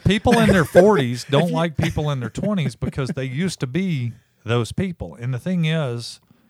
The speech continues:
Speaker 1: and this is what people in their twenties don't understand, and it's okay because no one in their twenties knows this. You have to get to your forties to figure it out. You're trying way too hard.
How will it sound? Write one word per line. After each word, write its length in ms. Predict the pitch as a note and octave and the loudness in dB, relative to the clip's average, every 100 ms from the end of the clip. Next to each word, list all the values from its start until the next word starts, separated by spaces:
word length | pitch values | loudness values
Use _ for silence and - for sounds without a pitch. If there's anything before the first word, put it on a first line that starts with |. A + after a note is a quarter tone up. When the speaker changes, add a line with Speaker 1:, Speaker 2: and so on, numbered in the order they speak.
| _ _ _ | _ _ _
Speaker 1:
and 140 | B2+ D3 | -2 0
this 160 | C#3+ | -2
is 80 | C#3 | -4
what 160 | C#3 C3 | -4 -2
people 260 | C3+ B2+ | -4 -2
in 120 | A#2 | -4
their 80 | G#2+ | -6
twenties 320 | - C#3 B2 G2 | -6 -6 -6 -6
don't 200 | G#2 G2+ | -6 -4
understand, 800 | F#2+ E2 - D3 C3+ F#2+ G2 - | -6 -10 -8 -6 -4 -4 -8 -10
and 100 | B2 | -10
it's 140 | A#2 C#3 | -10 -10
okay 400 | B2+ F3+ G3+ A2 | -12 -8 -6 -4
because 340 | G#2 - A#2+ | -6 -6 -6
no 160 | C#3 D#3+ | -2 0
one 200 | F3 C#3+ | 0 0
in 80 | B2 | -2
their 120 | A2+ | -4
twenties 460 | - D#3+ D#3 G#2 G2 | -4 -4 -4 -4 -4
knows 320 | A#2 C3 F#2+ | -2 -2 -4
this. 400 | F#2 F2 - - | -12 -14 -14 -14
You 140 | A#2+ B2 | -8 -6
have 120 | D3+ | -6
to 60 | D3 | -6
get 240 | B2+ C#3+ | -6 -8
to 100 | - | -8
your 120 | A#2+ F#2+ | -12 -8
forties 360 | C3+ B2 G2 | -6 -6 -6
to 100 | - | -12
figure 340 | E2+ G2 F2 F2+ | -12 -12 -10 -10
it 80 | B2 | -8
out. 240 | D3 E2 _ _ _ _ _ _ _ _ _ _ _ _ _ _ _ _ _ _ - | -10 -12 _ _ _ _ _ _ _ _ _ _ _ _ _ _ _ _ _ _ -6
You're 140 | E3+ | -6
trying 420 | - F3+ E3+ E3 | -4 -2 0 0
way 160 | D#3 D#3+ | -2 -4
too 220 | - E3+ | -4 -4
hard. 360 | C#3 D#3+ C#3 | -4 -4 -8